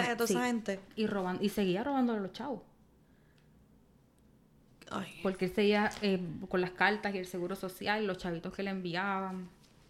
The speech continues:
Speaker 1: Él seguía robándose. Y cash tenía setecientos mil dólares en, en unas maletines y unas maletas.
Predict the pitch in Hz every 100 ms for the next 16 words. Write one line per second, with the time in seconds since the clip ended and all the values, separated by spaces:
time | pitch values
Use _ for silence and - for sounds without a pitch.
0 | - - 180 190 214 285 202 180 175 165
1 | - 180 226 285 311 - - 196 196 185
2 | 175 - 180 175 202 185 180 180 214 302
3 | 226 196 208 277 - - - 202 190 185
4 | 180 190 214 220 220 220 220 220 214 214
5 | 254 240 107